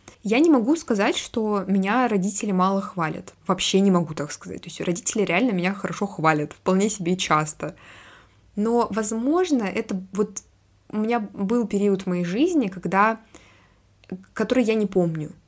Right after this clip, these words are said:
Это произошло из-за того, что произошли определенные события, и у меня мозг просто отказался это запоминать. То есть это, знаете, это вот, э, этот феномен, когда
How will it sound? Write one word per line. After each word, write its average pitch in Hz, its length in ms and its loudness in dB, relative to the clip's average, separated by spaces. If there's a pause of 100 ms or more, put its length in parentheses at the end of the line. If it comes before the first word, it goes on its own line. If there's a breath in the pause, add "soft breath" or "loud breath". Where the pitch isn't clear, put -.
(360)
Это 208 220 -4
произошло 196 560 0
из-за 190 260 0
того, 190 300 0
что 185 680 0 (460)
произошли 190 380 -2
определенные 180 540 0
события, 269 560 0 (640 loud breath)
и 190 360 0
у 185 40 0
меня 190 200 0
мозг 226 340 0
просто 180 720 0 (220)
отказался 190 580 2
это 190 140 0
запоминать. 180 640 -2 (180)
То 185 80 0
есть 185 160 0
это, 180 140 -4
знаете, 214 400 0
это 180 140 -6
вот, 170 220 -8
э, 175 40 -4
этот 170 400 -2
феномен, 240 420 2
когда 180 480 2